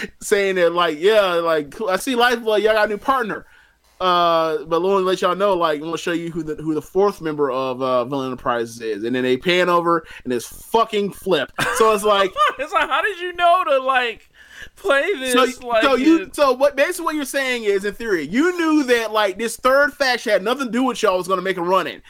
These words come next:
Speaker 1: Then you knew that, uh, Bandito was gonna try to, uh, make this. Uh, Bandito was gonna make the save.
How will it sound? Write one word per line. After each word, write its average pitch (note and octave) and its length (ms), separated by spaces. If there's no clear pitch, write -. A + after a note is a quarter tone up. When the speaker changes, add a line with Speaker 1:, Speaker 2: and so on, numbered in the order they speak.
Speaker 1:
Then D4+ 280
you E4+ 160
knew C#4 420
that, G3+ 300
uh, G3 180
Bandito A#3+ 480
was A3 120
gonna G#3 180
try G#3 200
to, F#3+ 300
uh, F3+ 320
make G3 200
this. - 260
Uh, F#3+ 80
Bandito G3+ 300
was F#3+ 120
gonna F3+ 140
make E3+ 120
the D3 40
save. C#3+ 380